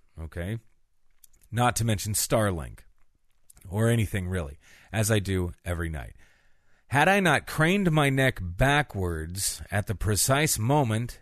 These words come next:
this would have passed, uh, passed me, and I would have not, would not have known anything about it. Totally silent, and it was clear.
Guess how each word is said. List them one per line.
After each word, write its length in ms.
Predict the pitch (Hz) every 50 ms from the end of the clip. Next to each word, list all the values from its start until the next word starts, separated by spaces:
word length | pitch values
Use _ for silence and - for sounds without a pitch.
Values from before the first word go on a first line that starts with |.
| -
this 400 | - 73 92 143 165 156 - -
would 120 | 117 113 107
have 160 | 101 - -
passed, 480 | - 113 117 135 139 - - - - - - - _ _ _ _ _ _ _ _ -
uh, 240 | - 92 92 87 85
passed 460 | - - 139 156 165 170 156 - -
me, 260 | 107 101 92 92 113 135 - _ _ - - - -
and 160 | - 98 104
I 60 | 107
would 180 | 107 107 113 110
have 80 | 107
not, 300 | 110 120 117 117 101 - - _ _ _ _ _ _ _ _ _ _ _ _ _ _ _ _ _ - - _ _ _ - -
would 300 | 101 127 156 165 156 143
not 320 | 127 123 123 123 120 -
have 200 | - 117 110 98
known 260 | 104 107 107 104 104 87
anything 420 | - 104 107 104 90 - 104 95
about 280 | 92 85 92 90 85 80
it. 140 | 71 - -
Totally 340 | - 127 143 160 165 156 131
silent, 520 | - - 123 117 113 113 110 110 107 - - _ _ _ - - - _ -
and 100 | 101 107
it 80 | 107 90
was 140 | 92 - -
clear. 640 | - - - - 165 151 98 64 50 55 69 -